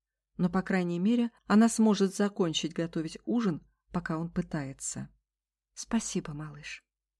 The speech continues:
Она набросила халат и пошла в кухню, всё ещё прислушиваясь к Полли. Каждый раз, когда она осмеливалась подумать, что та заснула, она слышала воркование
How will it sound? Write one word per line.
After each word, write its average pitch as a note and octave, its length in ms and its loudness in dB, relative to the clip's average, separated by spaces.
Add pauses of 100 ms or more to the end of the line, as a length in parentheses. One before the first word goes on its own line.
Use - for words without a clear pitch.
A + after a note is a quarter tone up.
(460)
Она C4 220 8
набросила G#3+ 500 4
халат C4+ 360 2
и B3 40 2
пошла A3 340 -2
в - 120 -20
кухню, F3+ 420 -4 (100)
всё - 240 2
ещё C#4 220 2
прислушиваясь F3+ 720 -4
к - 100 -18
Полли. C#3+ 440 -6 (680)
Каждый A#3 360 4
раз, F3+ 260 0
когда E3+ 300 -4
она F3 140 -2
осмеливалась F#3 600 -2
подумать, F3+ 440 -2
что - 200 -8
та E3+ 160 -4
заснула, G#3 600 -2 (400)
она F3+ 160 4
слышала F3 440 -2
воркование F3+ 720 -2